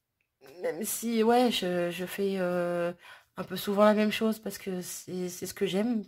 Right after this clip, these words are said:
Voilà, pour l'instant, c'est ce que j'aime. Euh, ça va peut-être venir que je changerai un peu de style, que je ferai autre chose. De temps en temps, j'essaye. <laughs> C'est pas, c'est pas simple, mais, euh, voilà. Mais tout ça pour vous dire, voilà, que je, je kiffe. Je kiffe être avec vous, je kiffe vos retours.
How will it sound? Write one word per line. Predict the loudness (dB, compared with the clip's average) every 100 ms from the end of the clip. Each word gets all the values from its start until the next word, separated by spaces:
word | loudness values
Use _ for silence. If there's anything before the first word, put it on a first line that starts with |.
| -6
Voilà, | -6
pour | -4 -4
l'instant, | -4 -6 -12
c'est | -12
ce | -12
que | -8
j'aime. | -4 -2
Euh, | -2 -2 -4 -6
ça | -8
va | -10
peut-être | -8 -12 -10
venir | -10 -8 -10
que | -12
je | -8
changerai | -4 -2 0 0
un | -2
peu | -2
de | -6
style, | -6 -8 -8 -6
que | -10
je |
ferai | -8 -6
autre | -6
chose. | -2 -2 -2
De | -8 -12 -14 -18 -20 -20 -6
temps | 0
en | 2
temps, | 4 2
j'essaye. | 2 0 4 4 6
<laughs> |
C'est | 4 6
pas, | 4 2
c'est | -2
pas | -4
simple, | -2 -2 -2 -2
mais, | 4 4 4
euh, | 2 0 -4 -10 -14 -16 _
voilà. | -6 -6 -8 -20 -20 -20 _ -4
Mais | -4
tout | -4
ça | -6 -6
pour | -4 -6
vous |
dire, | -4 -4
voilà, | -4 -4
que | -10 -10
je, | -8 -6
je | -6 -8
kiffe. | -8 -16 -16 _
Je | -12 -12
kiffe | -8 -8 -6
être | -6 -4
avec | -6 -6
vous, | -4 -2 0
je | -2
kiffe | -4 -8 -10 -6
vos | -2 0
retours. | -2 -2 -2 -2 -6